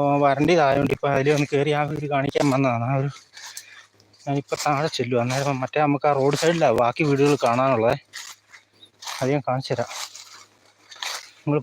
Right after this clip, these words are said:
പോകരുത്, നിങ്ങൾ കാണ്. എന്തോ ഒരു അവസ്ഥയാണെന്നറിയോ ഇവിടെ. ഞങ്ങൾ ഏഴ് വർഷമായിട്ട് ഇത് അനുഭവിക്കുന്ന. ആറ് വർഷം ഞങ്ങൾ ക്യാമ്പിൽ കിടന്നു.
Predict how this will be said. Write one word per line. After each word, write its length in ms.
പോകരുത്, 500
നിങ്ങൾ 220
കാണ്. 260
എന്തോ 180
ഒരു 100
അവസ്ഥയാണെന്നറിയോ 600
ഇവിടെ. 160
ഞങ്ങൾ 200
ഏഴ് 240
വർഷമായിട്ട് 420
ഇത് 140
അനുഭവിക്കുന്ന. 460
ആറ് 320
വർഷം 340
ഞങ്ങൾ 160
ക്യാമ്പിൽ 360
കിടന്നു. 240